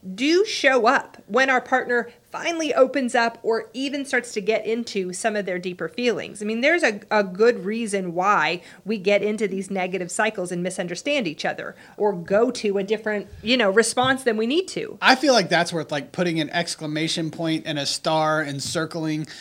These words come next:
Speaker 2: I don't know how you do that on a podcast, but I'm like, <laughs> I, I wanna say, like, that you cannot go to doing before you understand the present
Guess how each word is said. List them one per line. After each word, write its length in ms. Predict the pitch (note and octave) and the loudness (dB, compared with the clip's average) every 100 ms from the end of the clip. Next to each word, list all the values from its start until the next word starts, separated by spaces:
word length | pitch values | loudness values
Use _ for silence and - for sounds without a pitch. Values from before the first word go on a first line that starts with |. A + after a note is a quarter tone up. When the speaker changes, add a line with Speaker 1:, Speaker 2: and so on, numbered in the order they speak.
| - | -4
Speaker 2:
I 80 | - | 2
don't 100 | F3 | 2
know 80 | E3+ | 2
how 120 | D#3+ | 0
you 100 | D#3 | 2
do 140 | D3+ E3 | 2 2
that 120 | D#3 | 2
on 60 | D#3 | 0
a 60 | |
podcast, 640 | - D#3+ D#3+ F3 D#3+ D#3+ | 2 2 2 2 2 2
but 100 | F3 | 2
I'm 60 | E3+ | 4
like, 180 | F3 E3 | 2 2
<laughs> 340 | C#4+ C4 - - | 0 0 0 4
I, 80 | G#3+ | 8
I 60 | A3 | 8
wanna 160 | C4+ A#3 | 8 8
say, 100 | A3+ | 6
like, 300 | F#3+ D#3+ F3 | 6 4 2
that 180 | G3+ | 4
you 160 | F#3+ C#4+ | 6 4
cannot 580 | - C4+ D4 D4+ D4 G#3 | 4 4 6 6 6 4
go 200 | A3+ A3+ | 4 6
to 160 | A3 | 4
doing 580 | F3+ D#3+ G#3 D#3+ A#2 C#3 - - - - | 0 2 2 0 -4 -10 -12 -20 -20 -2
before 360 | F3 F#3+ G#3+ A#3 | 0 4 6 8
you 200 | A#3+ A3+ | 8 4
understand 840 | G3+ G#3+ A3 G3 - F#3+ E3 D#3+ - - - | 2 4 4 2 0 0 0 0 -4 -16 -6
the 160 | E3 F3 | 0 0
present 600 | F3+ G#3+ G#3 G3+ G3+ | 0 2 4 4 0